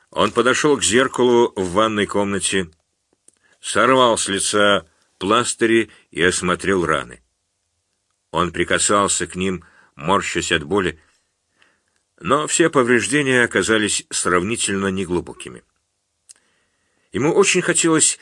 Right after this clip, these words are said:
вымыться в душе, но всё же он решил принять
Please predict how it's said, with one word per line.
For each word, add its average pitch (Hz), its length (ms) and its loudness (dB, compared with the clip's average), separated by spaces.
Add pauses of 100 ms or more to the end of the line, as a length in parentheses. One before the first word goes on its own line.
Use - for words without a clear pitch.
(100)
вымыться 101 680 0
в 80 80 -8
душе, - 360 -8 (1000)
но 67 200 -6
всё 131 280 2
же 127 140 -2
он 117 100 -4
решил 104 380 0
принять 92 500 -2